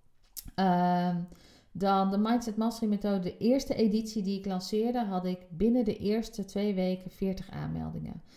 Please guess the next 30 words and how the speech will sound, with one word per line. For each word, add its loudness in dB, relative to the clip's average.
Als -8
ik -8
kijk -4
naar -8
de -8
drie -2
magische -4
power 4
tools, 0
toen 0
ik 2
die 0
lanceerde, -2
had -2
ik -6
binnen 0
de -2
eerste 0
twee 0
weken 2
zonder 0
marketing 0
tweehonderd 2
aanmeldingen. -8
Ik 2
weet -4
nog -6
dat -4
ik, -8
ehm, -6